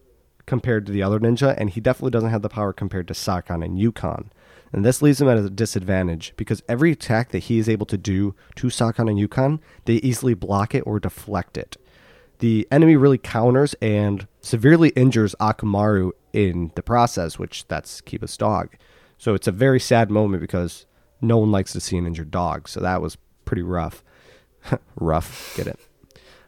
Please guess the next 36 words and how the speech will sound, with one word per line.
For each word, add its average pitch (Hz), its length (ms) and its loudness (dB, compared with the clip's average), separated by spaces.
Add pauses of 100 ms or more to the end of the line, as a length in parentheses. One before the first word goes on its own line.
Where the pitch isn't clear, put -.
(100)
Um, 131 260 0
<laughs> - 340 2
sorry. - 580 -4 (1400)
And 135 180 6
then, 120 420 6 (520)
uh, 110 80 0
Yukon 123 720 2 (220)
actually 120 340 2
uses 110 520 2
his 120 240 -2
combination 107 600 2
ability 135 500 2
and 120 140 2
uses 135 240 6
it 117 80 6
on 104 160 0
Kiba. - 480 0 (280)
So - 160 -2
he 127 120 -2
combines 117 500 0
with - 140 -8
Kiba's 107 340 -2
body 98 280 -2
and 90 100 -4
prevents 98 320 -6
him 95 80 -6
from 85 180 -8
helping 110 460 -4
Akamaru. 87 640 -4 (1040)
So 123 300 -4
in 127 120 2
order 147 220 8
to 143 120 0
separate 170 400 4
from 123 160 0
Yukon, 101 520 -2